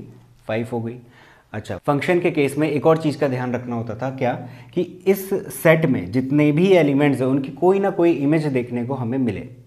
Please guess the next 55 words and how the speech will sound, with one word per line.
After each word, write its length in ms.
ठीक 120
है। 80
अच्छा, 220
ये 240
इस 340
कंडीशन 420
को 140
फुलफिल 360
कर 100
रहा 80
है। 60
कौन 180
सी 120
कंडीशन? 420
पहली 240
तो 120
ये, 280
एक 220
एलिमेंट 380
की 140
एक 140
से 100
ज़्यादा 220
इमेज 260
यहाँ 160
पे 100
कहीं 240
भी 60
दिखने 320
को 160
नहीं 320
मिलने 260
वाली। 280
अच्छा, 200
यहाँ 240
पे 120
ये 200
भी 120
हो 160
सकता 300
था 160
कि 380
दो 260
या 100
तीन 380
की 160
एक 180
ही 100
इमेज 200
देखने 340
को 100
मिल 160
जाए, 220
वो 160
चलता, 460